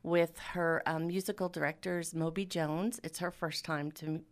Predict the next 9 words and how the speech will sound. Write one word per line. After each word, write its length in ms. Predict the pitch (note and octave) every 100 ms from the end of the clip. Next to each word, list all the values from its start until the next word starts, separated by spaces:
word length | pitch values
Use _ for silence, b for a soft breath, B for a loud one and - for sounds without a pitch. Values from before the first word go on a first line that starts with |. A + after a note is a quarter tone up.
| _ -
do 140 | D3+
musical 460 | D3+ D#3+ D#3 C#3+ C3+
direction. 540 | A2+ B2 - E3 A3+ B B B B B F3
And 300 | E3 D#3+ D#3+
Cassidy 420 | F#3 E3+ F#3+ G3
Gregg 460 | G3+ F#3 F3 G3+ -
is 200 | F#3 -
our 120 | E3
choreographer. 960 | E3+ - F3+ G#3 E3+ F3 E3+ F#3+ F#3+